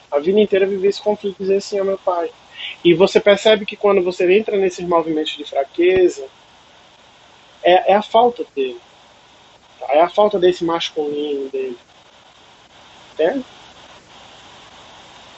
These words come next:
Fundamental já isso, com certeza. Quando eu falei das técnicas terapêuticas, não é menosprezando ou diminuindo, muito pelo contrário. Senão,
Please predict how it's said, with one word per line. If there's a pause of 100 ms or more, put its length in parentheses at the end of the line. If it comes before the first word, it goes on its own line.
(1700)
Fundamental
já
isso,
com
certeza. (320)
Quando
eu
falei
das
técnicas
terapêuticas,
não
é
menosprezando
ou
diminuindo,
muito
pelo
contrário.
Senão,